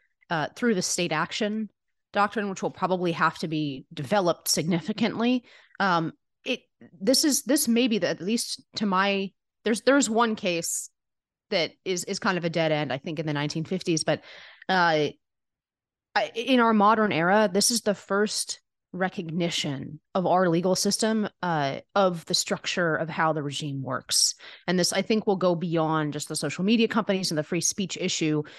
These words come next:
Um, if courts are willing to recognize the structure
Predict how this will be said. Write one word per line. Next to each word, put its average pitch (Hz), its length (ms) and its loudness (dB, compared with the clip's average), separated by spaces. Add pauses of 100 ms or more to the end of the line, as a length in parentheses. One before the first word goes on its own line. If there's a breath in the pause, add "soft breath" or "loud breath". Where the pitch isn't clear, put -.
(200 loud breath)
Um, 156 100 -2
if 170 140 -2
courts 220 360 2
are 202 120 2
willing 170 380 2
to 196 120 -4
recognize 190 640 -2
the 175 100 -2
structure 147 840 -2